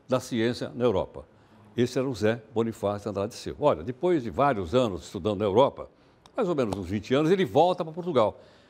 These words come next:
Mas ele volta não como político, ele volta como engenheiro. Então o rei de Portugal nomeia o Zé Bonifácio intendente-geral das minas de Portugal. E ele ficou lá até que a família real portuguesa, como você sabe,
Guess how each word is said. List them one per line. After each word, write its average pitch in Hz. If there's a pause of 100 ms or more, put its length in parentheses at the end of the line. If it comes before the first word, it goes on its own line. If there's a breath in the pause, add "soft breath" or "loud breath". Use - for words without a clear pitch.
(220 soft breath)
Mas 165
ele 214
volta 220
não 220
como 240
político, 190
ele 196
volta 190
como 208
engenheiro. 185 (360)
Então 220
o 190
rei 143
de 123
Portugal 170
nomeia 151
o 101
Zé 123
Bonifácio 147
intendente-geral 165
das 139
minas 156
de 143
Portugal. 135 (480 soft breath)
E 202
ele 165
ficou 170
lá 170 (400 soft breath)
até 156
que 151
a -
família 120
real 98
portuguesa, 98
como 87
você 90
sabe, 90